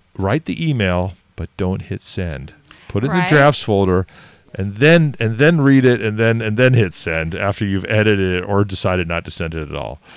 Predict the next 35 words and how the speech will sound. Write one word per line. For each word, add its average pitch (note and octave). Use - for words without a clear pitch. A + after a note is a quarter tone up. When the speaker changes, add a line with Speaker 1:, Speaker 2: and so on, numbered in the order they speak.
Speaker 2:
Yep. F2+
Speaker 1:
You D#2+
know, D#2
a F2+
friend A2+
of G#2
mine, F#2
good G2+
friend F#2+
of F2
mine D#2+
over F2+
at -
Lamprey E2+
Healthcare D#2+
has D2+
a D2+
really F2
great E2
saying D#2+
that D#2+
I D#2
like D#2
to -
use D#2
a D#2
lot, D2
and D#2
that's, D#2
"Is E2
the E2
juice D#2+
worth D#2
the D2+
squeeze?" -